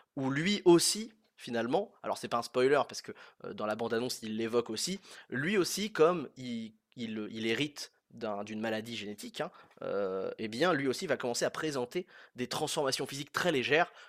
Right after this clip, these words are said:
comme des poils un peu suspects qui vont pousser, comme des petits, des petits bouts d'ongles qui vont se mettre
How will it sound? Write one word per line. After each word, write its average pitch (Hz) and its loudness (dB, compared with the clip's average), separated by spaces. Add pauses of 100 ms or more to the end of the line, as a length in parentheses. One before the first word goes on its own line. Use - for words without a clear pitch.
(100)
comme 117 0
des 110 -4
poils 135 6
un 107 2
peu 117 -10
suspects 123 0
qui 117 -10
vont 110 -6
pousser, 143 -4 (300)
comme 123 4
des 120 -2
petits, 131 -10
des 120 -6
petits 139 -8
bouts 135 -4
d'ongles 147 2
qui 123 -6
vont 127 0
se 139 -2
mettre 135 0